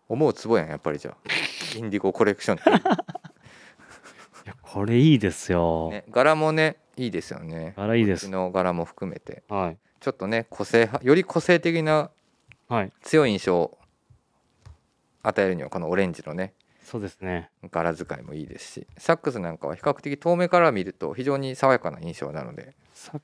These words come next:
Speaker 2: スはなんか個人的には冬も着れそうだなって。
Speaker 1: あ、なるほどね。冬のね、なんかニットの編み地とかとの相性も。
Speaker 2: いいっすね。
Speaker 1: うん。
Speaker 2: あ、でもまあ、このオレンジも中にそのレスキュー系の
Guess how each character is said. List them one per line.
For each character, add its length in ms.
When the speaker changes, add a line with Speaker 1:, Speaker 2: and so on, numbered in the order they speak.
Speaker 2:
ス 160
は 80
な 100
ん 60
か 140
個 100
人 100
的 100
に 80
は 40
冬 240
も 140
着 120
れ 80
そ 160
う 40
だ 100
な 220
っ 80
て。 80
Speaker 1:
あ、 140
な 120
る 80
ほ 140
ど 100
ね。 240
冬 300
の 140
ね、 300
な 100
ん 120
か 340
ニ 160
ッ 20
ト 120
の 120
編 120
み 120
地 100
と 100
か 120
と 100
の 80
相 160
性 160
も。 60
Speaker 2:
い 60
い 40
っ 20
す 160
ね。 300
Speaker 1:
う 60
ん。 60
Speaker 2:
あ、 20
で 80
も 120
ま 140
あ、 220
こ 120
の 120
オ 60
レ 120
ン 80
ジ 80
も 120
中 280
に 180
そ 120
の 100
レ 120
ス 140
キ 120
ュ 60
ー 40
系 260
の 340